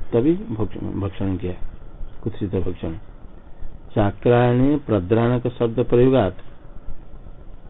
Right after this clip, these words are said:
प्रद्राणक शब्द श्रुति में कहा गया, कुत्सित गति को मरणापन्न, मरण के समीप। परमापदम आपन्न सन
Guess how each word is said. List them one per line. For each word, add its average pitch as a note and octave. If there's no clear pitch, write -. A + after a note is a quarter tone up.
प्रद्राणक A#2
शब्द A#2
श्रुति A2+
में A2
कहा G#2
गया, A2
कुत्सित A#2
गति G#2+
को G2+
मरणापन्न, G2+
मरण G2
के F#2+
समीप। G2+
परमापदम C3+
आपन्न G#2
सन D#3+